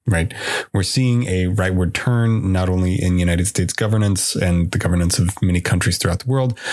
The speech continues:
but we're also seeing many parts of the United States establishment gearing up for something that will probably deserve to be called a dirty war. Uh, that is a, uh, an extra legal fight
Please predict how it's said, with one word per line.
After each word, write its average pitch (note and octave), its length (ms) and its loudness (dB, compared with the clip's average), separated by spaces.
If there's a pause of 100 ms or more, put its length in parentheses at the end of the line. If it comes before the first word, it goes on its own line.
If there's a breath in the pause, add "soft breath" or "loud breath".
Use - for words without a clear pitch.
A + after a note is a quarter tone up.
(240 loud breath)
but C#3 80 0
we're C#3+ 140 2
also D#3 200 0
seeing A#2+ 420 2 (100)
many B2+ 220 4
parts - 460 -2
of F2 240 2 (300)
the F#2 100 0
United F2+ 640 2
States - 260 0
establishment G#2+ 800 0
gearing G#2+ 320 2
up F#2 160 -2
for F#2+ 320 0
something F#2+ 460 0
that F#2 200 0 (380)
will C#3 160 2
probably D#3 540 0
deserve B2+ 340 2
to B2 80 2
be A#2+ 100 4
called G#2 360 0
a G2+ 280 0 (100)
dirty F#2+ 260 2
war. F#2+ 400 0 (840)
Uh, G2 280 2
that G2+ 260 2
is G2 300 0
a, F2+ 280 0 (580 loud breath)
uh, E2 280 0
an F2 180 0
extra G#2 400 -2
legal G#2+ 440 2
fight G#2 480 0